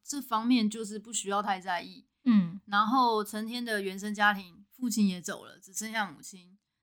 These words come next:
Speaker 1: 那两个儿子就好好的去孝顺这个生下来的母亲嘛。
Speaker 2: 嗯。
Speaker 1: 那其实我觉得这是最好的结局。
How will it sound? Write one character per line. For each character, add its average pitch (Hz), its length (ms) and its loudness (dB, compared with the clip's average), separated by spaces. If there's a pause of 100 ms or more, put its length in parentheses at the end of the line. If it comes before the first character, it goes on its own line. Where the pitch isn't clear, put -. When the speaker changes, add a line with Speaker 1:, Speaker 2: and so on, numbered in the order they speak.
Speaker 1:
那 233 160 2
两 180 200 4
个 180 80 -8
儿 202 200 2
子 208 340 -10 (100)
就 233 140 0
好 185 220 4
好 202 220 8
的 190 60 0
去 208 280 -12
孝 214 280 2
顺 208 220 0
这 202 120 -2
个 180 460 -16
生 214 180 -6
下 208 100 -2
来 170 120 4
的 165 80 -8
母 170 220 -18
亲 180 260 -8
嘛。 - 280 -4 (100)
Speaker 2:
嗯。 208 480 4
Speaker 1:
那 233 160 -4
其 214 180 0
实 196 120 0
我 180 120 -4
觉 170 80 -16
得 175 60 -16
这 196 140 -8
是 214 100 -8
最 208 240 -6
好 165 240 -10
的 - 220 -20 (180)
结 196 220 4
局。 - 360 -8